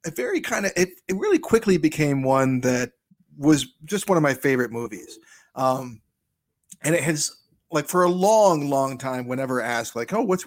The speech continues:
you know, what are your favorite movies?" This would be one of the ones I would throw out in my, in my pat answers, you know? And I would probably watch it once a year or more for a long, long time, but I had not seen it in, ooh,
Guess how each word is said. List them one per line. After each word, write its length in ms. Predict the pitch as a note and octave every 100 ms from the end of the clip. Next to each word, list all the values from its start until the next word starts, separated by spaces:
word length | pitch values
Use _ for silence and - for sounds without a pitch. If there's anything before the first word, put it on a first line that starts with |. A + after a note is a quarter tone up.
| -
you 60 |
know, 140 | C#3+ B2+
what 80 | C#3+
are 40 |
your 100 | C#3+
favorite 240 | - C3
movies?" 260 | B2 A#2+ A2
This 160 | A#2+ C3
would 100 | A#2+
be 100 | B2
one 120 | A#2+
of 60 |
the 80 | A2+
ones 280 | A2 A2+ A2
I 60 | A2
would 180 | G#2
throw 280 | - A#2 A2
out 240 | A2 G#2 A2
in 60 |
my, 100 | G2+
in 80 | G#2+ - - - -
my 160 | - G#2
pat 340 | - C3+ A#2+ A#2+
answers, 440 | A2+ A2+ - -
you 60 | G#2+
know? 200 | G2 G2+ _ _ _ _ _ _ _ _ -
And 100 | E3
I 20 | F3+
would 120 | G3
probably 220 | A#3 A3
watch 320 | F3+ E3 E3+
it 60 | D#3
once 260 | C#3 D3+ C#3
a 40 |
year 280 | C3+ D3+ D3+
or 60 |
more 260 | B2+ B2+ A#2+
for 300 | - A2+ A2
a 100 | B2+
long, 280 | B2+ C#3+ C#3+
long 140 | C3
time, 220 | B2+ C#3+ B2
but 140 | A#2 - - - -
I 80 | C3
had 160 | D3 D3+
not 260 | F#3+ B3
seen 260 | - D3+ B2+
it 180 | B2 -
in, 480 | C#3 C3 B2+ A#2+ A#2+ _ _ -
ooh, 460 | D#4+ E4 D4+ D4